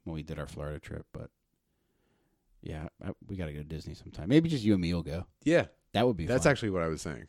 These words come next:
Speaker 1: Oh, okay. I thought you
Speaker 2: Yeah.
Speaker 1: meant our families
Speaker 2: No, fuck
Speaker 1: combining.
Speaker 2: that.
Speaker 1: Yeah.
Speaker 2: Us, dude. I wanna have a good time.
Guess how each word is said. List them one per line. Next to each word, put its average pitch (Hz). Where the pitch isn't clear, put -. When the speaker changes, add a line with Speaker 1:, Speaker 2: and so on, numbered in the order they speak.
Speaker 1:
Oh, 135
okay. 123
I 123
thought 175
you 156
Speaker 2:
Yeah. 131
Speaker 1:
meant 120
our 117
families 110
Speaker 2:
No, 76
fuck 101
Speaker 1:
combining. 90
Speaker 2:
that. 65
Speaker 1:
Yeah. 143
Speaker 2:
Us, -
dude. 90
I 85
wanna 120
have 101
a 95
good 92
time. 95